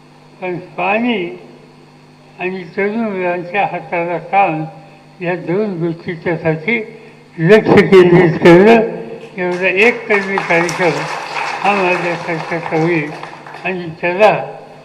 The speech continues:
मुलगा असो, आजूबाजूची गावं असो, त्या सगळ्यांचं सहाय्य हवंय. असा कधी तुम्ही कधी नकार दिला नाही, याही वेळेला देणार नाही,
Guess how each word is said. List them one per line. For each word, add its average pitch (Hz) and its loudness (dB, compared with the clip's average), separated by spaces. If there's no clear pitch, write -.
मुलगा 170 0
असो, 160 0
आजूबाजूची 185 -6
गावं 185 -2
असो, 160 -8
त्या 185 0
सगळ्यांचं 185 6
सहाय्य 170 4
हवंय. 151 4
असा 165 0
कधी 170 0
तुम्ही 180 2
कधी 170 2
नकार 165 6
दिला 170 2
नाही, 156 0
याही 185 8
वेळेला 190 6
देणार 165 2
नाही, 156 0